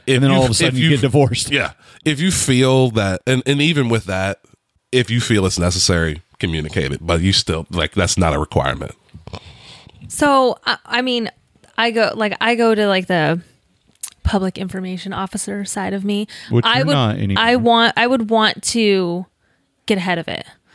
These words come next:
Speaker 3: I would want to s-, get it out there and say, "Hey,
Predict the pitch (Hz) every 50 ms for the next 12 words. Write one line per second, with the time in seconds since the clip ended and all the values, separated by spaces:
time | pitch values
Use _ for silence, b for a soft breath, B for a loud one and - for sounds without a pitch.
0 | b b b b b - 214 214 214 190 180 185 202 214 226 240 - - 247 -
1 | 277 247 - - - - - 233 190 233 240 240 277 269 254 233 233 - 233 220
2 | 220 220 - - 220 214 202 196 196 233 220 196 175 170